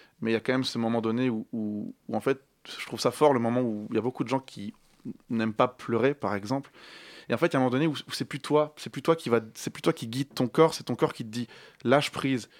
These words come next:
C'est le moment où les lèvres bougent toutes seules, tu comprends pas pourquoi, le moment où tes yeux commencent à voir flou et ça tombe tout seul. Et tu dis, « Mais waouh, en fait, j'ai beau dire à mon corps, mon cœur, ne fais pas ce que t'es en train de faire, il le fait quand même. »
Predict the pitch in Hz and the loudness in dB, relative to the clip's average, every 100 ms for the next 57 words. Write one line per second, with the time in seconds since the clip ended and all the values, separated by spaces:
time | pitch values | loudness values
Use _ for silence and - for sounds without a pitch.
0 | - 120 123 135 135 123 131 123 123 131 | -8 0 2 4 6 6 6 4 0 -2
1 | 151 - 139 - - 113 127 131 - 139 | -4 4 4 4 -2 0 0 0 2 4
2 | 131 123 135 117 123 113 131 123 120 117 | 6 4 2 2 -2 0 2 2 2 4
3 | 117 - 143 143 123 127 - 143 143 135 | 2 2 -2 0 2 0 2 2 2 2
4 | - 147 - - - - 117 120 113 131 | 2 2 0 -14 -14 -12 -8 -4 0 4
5 | 151 117 - - - - 123 160 127 120 | 4 2 -6 -20 -20 -8 -2 0 0 0
6 | 131 135 131 127 - 143 127 120 - 127 | 2 2 2 0 2 2 4 0 0 0
7 | 117 127 - 143 131 123 - - 117 - | 0 -2 -2 0 2 2 -2 -2 -2 0
8 | 113 107 160 139 107 101 - 147 120 110 | -2 2 2 4 2 0 -2 -2 -2 -4
9 | 101 | -6